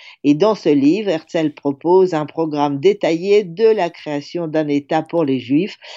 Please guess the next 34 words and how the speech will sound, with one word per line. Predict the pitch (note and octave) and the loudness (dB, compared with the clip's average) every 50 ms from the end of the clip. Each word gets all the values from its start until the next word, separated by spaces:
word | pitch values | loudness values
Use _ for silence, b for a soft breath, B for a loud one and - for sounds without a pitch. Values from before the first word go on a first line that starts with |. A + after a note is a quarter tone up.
| B B | B B
avec | - D3+ C#3+ D#3+ D3+ - | -2 2 4 4 2 2
son | - - G3 G#3+ G#3 G3 | 0 -2 -2 0 0 0
organisation | F3+ D#3 D#3 D#3 D3+ D#3 D#3 D3+ D3 C3+ C3+ C3 B2+ - - E3 D3 C#3 | -2 -2 0 0 0 0 0 0 0 0 -2 -2 -4 -4 -6 -4 -4 -4
interne | C3 B2+ - D#3 D#3+ D#3 E3 D#3 - _ - | -4 -2 0 0 0 0 -2 -4 -6 _ 0
et | A3 A3 | 0 0
ses | G#3 - G3+ E3 D3 D3 | 0 -2 -6 -4 -4 -4
institutions. | C#3 C3 - - B2+ - - - - - - D#3+ D#3+ F3+ G3 G#3+ A#3+ B3 B B B B B B B | -6 -8 -10 -12 -14 -14 -14 -18 -16 -8 -4 -2 0 0 0 -2 -4 -6 B B B B B B B
Donc, | C#3+ D#3+ E3 E3 D#3+ D#3+ D3+ - - - _ - | -2 0 2 2 2 0 -2 -4 -10 -16 _ 0
Théodore | E3 E3 C#3+ D3 D3 D3+ C#3+ C3+ | 2 2 4 4 2 2 2 2
Herzl, | B2+ A#2 - - - E3+ F3+ F3 D#3 | 0 0 -2 -2 0 0 2 2 2
il | D#3 C#3+ | 2 2
déf-, | D3 C#3+ C#3+ - - - | 2 2 2 -2 -12 -12
il | - D#3+ D3 | -8 -8 -4
défend | C3+ C#3+ C#3+ - - D#3+ D#3+ | -2 -2 -2 -2 -2 -2 0
l'idée | D#3 D3+ C#3+ C3+ D#3+ F3 F#3 | 2 2 2 4 4 4 4
de | F3+ D#3+ D3+ | 4 2 0
restaurer | C3+ B2 D3+ G#3 - - - - G3 F3+ E3 E3 D#3 D3 | 0 2 0 -2 -2 -2 -2 -2 0 2 2 0 0 -2
sous | - C#3+ C3 | -4 -4 -2
une | C#3 D3 C#3+ | -2 -4 -4
forme | - - D3+ B2+ C3+ D3+ | -2 -4 -4 -2 0 0
moderne | D3+ D#3+ D#3+ C3+ C3+ C3+ C3+ C#3+ F3 F#3 F3+ B B B B B B B | 2 2 2 2 0 -2 -2 -2 -4 -8 -10 B B B B B B B
l'entité | B D3 E3 D#3+ D#3 - E3+ E3 D#3+ F3 E3+ D#3+ | B 2 2 2 0 -2 -6 -2 0 2 2 2
nationale | D#3+ F3 F#3 E3+ - - D#3+ C3+ C3+ C3+ B2+ C#3 D#3 D#3+ - - | 2 0 -2 -2 -4 -2 -2 -2 0 0 0 0 0 0 -2 -4
qui | - - | -6 -6
avait | C3 B2+ C3 C3+ C3+ | -4 -4 -4 -4 -2
existé | C#3+ C#3 C3+ A#2+ B2+ B2+ - - - F3 F3+ F#3 F#3 - - | -2 -4 -4 -4 -10 -12 -12 -6 -2 0 0 0 0 -2 -8
en | C#3+ B2+ | -12 -12
Palestine, | A#2 - D3 C#3+ C3 A2+ G#2 - - - C3 C#3 E3 B3 G3+ D#3+ _ _ _ _ _ _ _ - | -6 -2 0 0 0 -2 -4 -10 -8 -4 -2 -2 0 -2 -4 -10 _ _ _ _ _ _ _ -20
puisqu'à | - - - - | -20 -18 -12 -10
l'époque, | G#2+ G#2+ G#2+ G#2+ B2+ B2 A#2 | -8 -8 -4 -2 -2 -2 -2
ça | A2+ - | -4 -6
s'appelait | - G#2 G#2 G#2+ - C3+ | -6 -8 -6 -2 -2 0
la | B2+ A#2 A2 | 0 -2 -2
Palestine, | - C3 B2 F#2+ F2 - - - D3 D#3+ F3 - | -2 -2 -2 -4 -6 -6 0 2 2 2 2 -2